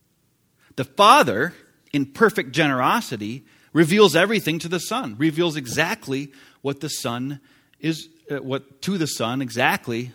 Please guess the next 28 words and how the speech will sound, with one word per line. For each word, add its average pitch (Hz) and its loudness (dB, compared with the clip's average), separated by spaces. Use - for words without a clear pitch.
what 120 -6
he - -6
is 135 -6
doing. 202 -8
God 123 2
gives, 139 2
Jesus 127 -2
submits. - -6
It's - -12
great 185 8
that 175 4
we 160 8
had 151 8
a 139 4
baptism 156 2
this 135 -4
morning 151 0
'cause 151 -6
we 160 -4
got 180 2
to 151 -8
read 165 0
those 135 -4
incredible 156 -4
last 160 0
words 147 -6
in 127 -4
Matthew, 131 -4